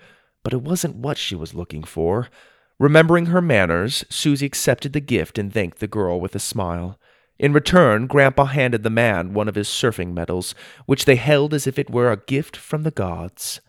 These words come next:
Grandpa put his arm around Susie. "Sorry, Suze, looks like it's not here.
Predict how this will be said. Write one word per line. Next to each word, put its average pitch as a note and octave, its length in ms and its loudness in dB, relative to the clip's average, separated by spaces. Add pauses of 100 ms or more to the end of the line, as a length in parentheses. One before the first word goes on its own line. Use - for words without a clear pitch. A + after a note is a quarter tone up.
(840)
Grandpa C#3 340 6
put C#3 220 0
his B2 140 0
arm F2+ 400 2
around F#2 280 -2
Susie. D2 580 -8 (640)
"Sorry, B2+ 440 0
Suze, C3 640 0 (100)
looks G2 340 -4
like F2+ 260 -6
it's - 260 -8
not F2+ 280 -6
here. G#1+ 440 -8